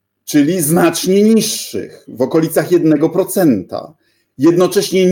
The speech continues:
nie ponosząc ryzyka kursowego z te-, z tym związanego, tak jak dzisiaj, no bo nasze przychody też będą w euro.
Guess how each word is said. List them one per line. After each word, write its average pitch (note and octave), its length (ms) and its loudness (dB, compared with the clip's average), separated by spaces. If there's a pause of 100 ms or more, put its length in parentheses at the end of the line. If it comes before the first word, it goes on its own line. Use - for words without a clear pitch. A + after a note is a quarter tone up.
nie A#3+ 180 2
ponosząc D#3+ 880 2
ryzyka D#3+ 540 0
kursowego B2 840 0
z - 100 -14
te-, C3+ 220 -2
z - 100 -14
tym C#3 160 2
związanego, A#2 680 0
tak - 200 -4
jak A#2+ 140 -4
dzisiaj, A2+ 640 -2 (360)
no E3 240 2
bo G3 140 4
nasze G3 280 2
przychody F3+ 480 0
też F3 300 0
będą F3+ 400 2
w A3 80 -10
euro. B2+ 560 0